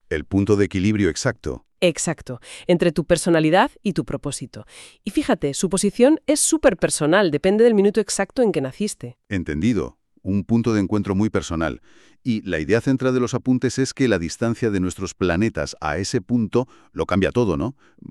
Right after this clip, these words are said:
Speaker 1: ¿Cómo funciona eso?
Speaker 2: Aquí es donde la cosa se pone interesante. Se divide como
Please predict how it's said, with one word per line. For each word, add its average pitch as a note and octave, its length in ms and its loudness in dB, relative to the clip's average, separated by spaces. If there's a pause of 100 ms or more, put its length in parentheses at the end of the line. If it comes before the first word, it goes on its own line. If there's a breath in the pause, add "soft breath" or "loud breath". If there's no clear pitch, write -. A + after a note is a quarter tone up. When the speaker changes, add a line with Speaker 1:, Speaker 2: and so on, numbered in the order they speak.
(140)
Speaker 1:
¿Cómo C3 200 -4
funciona G2+ 440 -2
eso? - 360 -8
Speaker 2:
Aquí F#3+ 300 -2
es G3 100 2
donde F3+ 480 4
la D3 120 -2
cosa F3 300 -6
se - 180 -4
pone D3+ 500 0
interesante. C3 880 -8 (500 loud breath)
Se - 180 -2
divide F#3 360 0
como F#3 420 2